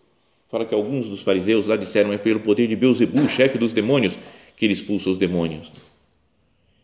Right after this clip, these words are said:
E Jesus fala aquele ensinamento, né? "Todo reino dividido contra si mesmo será destruído,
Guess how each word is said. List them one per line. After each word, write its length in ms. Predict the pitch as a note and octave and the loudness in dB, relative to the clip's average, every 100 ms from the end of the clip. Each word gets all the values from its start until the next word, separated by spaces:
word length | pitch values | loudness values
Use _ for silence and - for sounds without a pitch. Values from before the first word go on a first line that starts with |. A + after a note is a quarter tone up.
| - | -14
E 100 | B2+ | -8
Jesus 260 | A#2+ B2+ B2 | -6 -4 -6
fala 300 | A#2 G#2+ G#2 | -2 -2 -2
aquele 200 | G2 G2 | -4 -8
ensinamento, 560 | F#2 F#2 F2+ F#2+ F#2 | -8 -6 -4 -4 -6
né? 100 | F#2 F2+ | -6 -4
"Todo 160 | G2 | -2
reino 460 | F#2+ G2+ G2 F#2+ F#2 | 0 0 2 0 -4
dividido 520 | F2 E2+ F2+ F#2+ F2+ | -6 -8 -6 -4 -4
contra 300 | F#2 F2+ F#2 | -8 -10 -10
si 140 | - | -8
mesmo 320 | F#2 G2+ G2 F2+ | -2 0 0 -4
será 200 | F2 E2+ | -8 -6
destruído, 640 | F#2 - C#3 G2+ G2 F#2 | -6 -2 -2 0 -4 -6